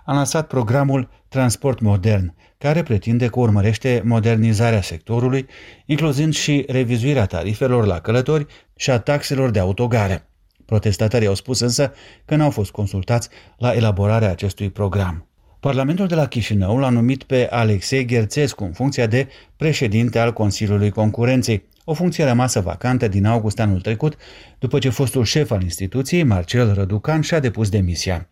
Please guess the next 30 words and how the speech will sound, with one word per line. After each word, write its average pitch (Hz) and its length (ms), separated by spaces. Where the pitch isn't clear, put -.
Pentru 156 280
numirea 143 320
lui 127 260
Alexei 92 420
Gherțescu 131 580
au 151 100
votat 156 440
cincizeci 160 320
și 135 120
patru 135 280
de 113 120
deputați. 101 540
Potrivit 143 360
ziarului 127 360
de 135 120
gardă, 135 340
Gherțescu 139 480
este 139 180
licențiat 113 560
în 98 120
drept 120 340
și - 120
absolvent 143 480
al 127 120
programului 113 540
de 107 80
masterat 104 680
în 127 100
dreptul 104 320
civil. 82 440